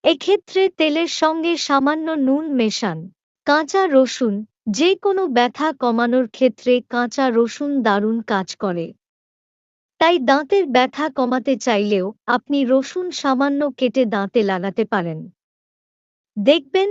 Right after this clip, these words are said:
দারুণ কাজ হয়েছে। বিশেষজ্ঞের পরামর্শ। এই ঘরোয়া টোটকা কাজ না করলে আপনাকে অবশ্যই সচেষ্ট হতে হবে। সেক্ষেত্রে চিকিৎসকের পরামর্শ নেওয়াই দস্তুর।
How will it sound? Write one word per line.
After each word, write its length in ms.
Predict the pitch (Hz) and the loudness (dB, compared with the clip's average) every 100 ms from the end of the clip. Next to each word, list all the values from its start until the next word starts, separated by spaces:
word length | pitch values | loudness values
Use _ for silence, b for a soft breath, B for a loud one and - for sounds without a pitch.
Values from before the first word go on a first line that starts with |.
| 359 | 2
দারুণ 360 | 254 262 294 311 | 2 2 0 -6
কাজ 300 | 269 240 240 226 | -2 0 0 -2
হয়েছে। 400 | 196 185 165 208 175 - _ _ _ _ _ _ _ _ _ - | -2 -2 -2 -6 -6 -10 _ _ _ _ _ _ _ _ _ -4
বিশেষজ্ঞের 840 | 214 311 - 381 392 339 302 359 277 | 0 2 2 0 0 0 0 -2 2
পরামর্শ। 540 | 254 233 254 262 262 - 247 226 _ - | 2 4 2 0 -2 -4 -6 -6 _ -2
এই 160 | 294 311 226 | 0 0 -2
ঘরোয়া 420 | 220 262 269 269 | 0 2 4 0
টোটকা 460 | - 262 226 - 269 262 | 2 2 2 0 -2 2
কাজ 220 | 226 196 185 | 0 0 -2
না 140 | 196 208 | -2 -2
করলে 380 | 254 226 196 202 - - | 0 0 0 -4 -4 -2
আপনাকে 460 | 254 262 269 - 247 | -2 0 -2 2 2
অবশ্যই 540 | 214 247 - - 277 | 2 0 -2 -2 -4
সচেষ্ট 540 | - 233 208 262 - - | -2 -4 -2 -4 -2 -2
হতে 340 | 233 214 214 | -2 0 -2
হবে। 300 | 180 190 170 156 _ _ _ _ _ _ _ _ _ _ - | -2 -2 -4 -12 _ _ _ _ _ _ _ _ _ _ -8
সেক্ষেত্রে 640 | - 349 - 403 - 370 359 | -2 -2 0 -2 0 -2 -2
চিকিৎসকের 760 | - 311 311 311 - 311 302 311 269 | -2 -4 0 -2 0 -6 -2 -4 0
পরামর্শ 580 | 254 254 277 285 277 - | 2 2 2 0 -2 -2
নেওয়াই 400 | 262 220 214 240 | 0 2 0 0
দস্তুর। 560 | 208 220 202 - 208 165 | 2 0 0 -4 -4 -4